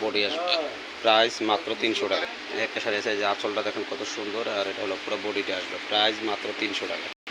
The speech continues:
একটা আঁচলটা হবে জলপাই কালারের ভিতরে, পাট, পুরো বডিটা হবে মাস্টার্ড কালারের ভিতরে। প্রাইস দিচ্ছি মাত্র তিনশো টাকা। আপনারা আমাদের শাড়িগুলো নিতে পারবেন। আমাদের শাড়িগুলো আপনারা আরও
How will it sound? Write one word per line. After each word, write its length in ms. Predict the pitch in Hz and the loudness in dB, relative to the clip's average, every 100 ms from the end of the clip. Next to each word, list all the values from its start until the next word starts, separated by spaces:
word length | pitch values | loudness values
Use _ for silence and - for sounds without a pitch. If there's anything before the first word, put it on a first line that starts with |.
| 117 | 4
একটা 140 | 110 113 | 8 6
আঁচলটা 320 | 104 110 104 107 | 6 0 2 2
হবে 120 | 104 107 | 2 2
জলপাই 260 | 101 107 101 | 2 2 2
কালারের 340 | 107 110 113 117 | 0 2 0 0
ভিতরে, 220 | - 143 139 | 0 2 2
পাট, 160 | 104 101 - - - | 0 -2 -2 -10 -2
পুরো 140 | 113 101 | 0 0
বডিটা 260 | 104 104 104 | -2 -2 -2
হবে 140 | 104 113 107 | 0 0 0
মাস্টার্ড 360 | 92 - 98 - | -2 -2 -2 -2
কালারের 320 | - 107 107 101 | 0 2 2 -2
ভিতরে। 220 | 98 151 156 - | -4 -2 -2 2
প্রাইস 260 | 113 104 101 104 | 2 2 0 -4
দিচ্ছি 240 | 101 127 120 | -4 -2 -2
মাত্র 180 | 107 127 131 | -2 0 0
তিনশো 240 | 120 110 110 | 0 -2 -4
টাকা। 160 | 101 - - - - - - - - - | -6 -6 -6 -8 -10 -10 -10 -12 -6 -2
আপনারা 240 | - 123 120 | 4 8 8
আমাদের 240 | 120 127 - | 6 4 6
শাড়িগুলো 340 | 110 110 123 113 | 6 8 8 6
নিতে 140 | 113 113 | 6 6
পারবেন। 300 | 117 113 135 143 | 8 8 8 8
আমাদের 220 | 110 110 - | 2 2 4
শাড়িগুলো 340 | 107 110 117 113 | 6 6 6 4
আপনারা 220 | 120 123 | 4 4
আরও 100 | 131 | 6